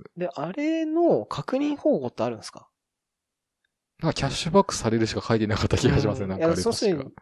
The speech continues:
Speaker 1: 自分が知りたかったのは、今、いくら、そのキャッシュバック対象になってるのか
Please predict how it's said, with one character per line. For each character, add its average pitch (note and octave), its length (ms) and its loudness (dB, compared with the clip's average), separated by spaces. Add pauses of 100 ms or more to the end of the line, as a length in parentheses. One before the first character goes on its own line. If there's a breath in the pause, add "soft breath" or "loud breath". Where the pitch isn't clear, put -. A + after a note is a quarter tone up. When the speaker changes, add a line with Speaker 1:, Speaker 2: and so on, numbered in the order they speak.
(580 soft breath)
Speaker 1:
自 C#3+ 140 -8
分 F#3+ 100 0
が A3 60 -2
知 A3 120 2
り G#3+ 60 0
た A3 100 2
か G3+ 60 0
っ F#3 80 0
た B2 100 -2
の A2+ 120 -6
は、 A2+ 320 -4
今、 E3 640 0 (560)
い G#3 100 -6
く D3+ 160 2
ら、 G2+ 280 0 (580)
そ - 180 -8
の B2 60 -8
キ - 100 -8
ャ C#3+ 40 -4
ッ - 20 -4
シ - 180 -6
ュ C#3 40 -6
バ D3+ 120 -2
ッ - 60 -10
ク D#3+ 160 -6
対 D#3+ 220 -2
象 A#2+ 480 -6
に A#2+ 380 -14
な B2 140 -6
っ - 100 -10
て C3 140 -2
る G#2 80 -4
の F2+ 100 -12
か - 240 -10